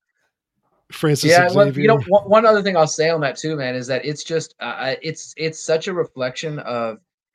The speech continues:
Speaker 2: the national stage. So as you guys, I'm sure, have seen, there's dozens of polls at this point showing that nobody's happy about a prospect of Trump versus Biden, and people are just not looking forward to it, right?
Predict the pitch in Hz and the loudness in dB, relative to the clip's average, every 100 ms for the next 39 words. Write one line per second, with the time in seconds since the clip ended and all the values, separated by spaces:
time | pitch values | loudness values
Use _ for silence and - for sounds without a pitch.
0 | - 120 113 113 127 135 127 - 127 147 | -12 -10 -8 -8 -10 -12 -14 -10 -8 -8
1 | 143 - 135 120 _ _ _ _ - 143 | -8 -6 -4 -6 _ _ _ _ -6 -4
2 | 135 147 143 135 131 143 131 120 127 120 | -2 -2 -2 -2 -6 -8 -10 -10 -10 -8
3 | 120 113 - 147 143 139 127 120 135 233 | -8 -8 -4 -4 -2 -6 -10 -10 -10 -10
4 | 240 127 - 131 123 - 131 127 120 117 | -12 -16 -12 -10 -10 -8 -8 -8 -10 -8
5 | 135 135 131 120 120 117 120 113 113 - | -8 -6 -8 -6 -8 -6 -8 -6 -8 -8
6 | 120 113 113 113 117 107 - 120 - 113 | -8 -8 -10 -10 -12 -12 -12 -12 -10 -14
7 | 107 107 113 110 113 110 101 117 113 113 | -14 -12 -8 -8 -10 -12 -14 -16 -12 -12
8 | 104 107 120 104 120 - 107 175 143 - | -12 -12 -10 -10 -10 -14 -10 -4 -4 -4
9 | 110 117 120 | -6 -4 -4